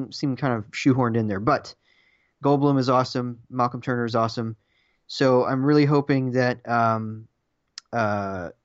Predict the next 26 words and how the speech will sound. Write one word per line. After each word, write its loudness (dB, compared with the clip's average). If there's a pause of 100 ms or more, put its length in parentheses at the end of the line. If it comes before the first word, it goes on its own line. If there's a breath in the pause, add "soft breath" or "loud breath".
(180)
if -6
they 0
bring 0
him -2
back, 0
it's, -8
it's -6
under 0
better 0
circumstances -2
than 0
whenever 0
he 0
came -4
back -2
to, -2
uh, 0 (460 soft breath)
the 4
Independence 0
Day 2
<laughs> -2
franchise, 0
for -8
instance, -10
in -12
Resurgence. -2